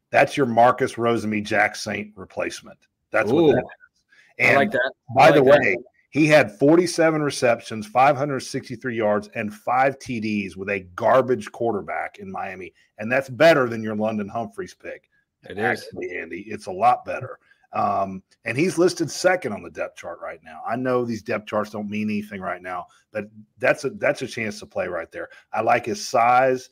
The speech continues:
Speaker 1: his, his ability to use his body to get open and that kind of thing. And you're right. High point in the ball right there at the end zone.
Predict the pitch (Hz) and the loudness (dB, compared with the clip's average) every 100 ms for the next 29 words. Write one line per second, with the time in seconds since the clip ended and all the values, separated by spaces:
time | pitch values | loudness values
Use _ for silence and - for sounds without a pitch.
0 | _ _ 107 101 - 104 113 - 110 101 | _ _ -12 -12 -12 -14 -14 -12 -10 -8
1 | 87 117 117 110 101 98 - 101 101 131 | -6 -4 -2 -2 -4 -8 -12 -12 -4 -2
2 | 120 104 95 107 113 113 104 107 101 107 | -2 -2 2 4 4 2 -2 -4 -2 -2
3 | 107 104 101 107 110 107 107 113 110 113 | -4 -6 -6 -8 -8 -10 -8 -8 -6 0
4 | 113 107 95 - _ 123 135 - 143 139 | 2 2 0 -12 _ 0 0 0 -2 -2
5 | 120 120 131 127 120 120 131 127 131 139 | 0 4 6 6 4 0 0 0 2 -2
6 | - 101 107 120 131 127 139 139 | -8 -10 -6 -4 -4 -2 -2 -4